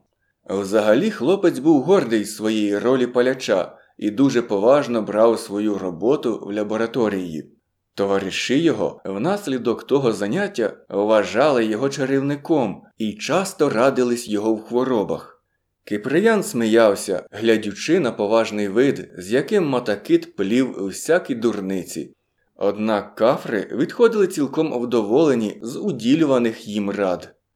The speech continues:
Часто знова молодий кафир був веселий, як дитина, особливо коли знаходився в товаристві Лія. Гаряча приязнь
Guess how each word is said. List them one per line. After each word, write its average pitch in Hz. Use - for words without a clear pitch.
Часто 165
знова 165
молодий 120
кафир 135
був 110
веселий, 117
як 110
дитина, 104
особливо 190
коли 143
знаходився 139
в 123
товаристві 117
Лія. 101
Гаряча 143
приязнь 139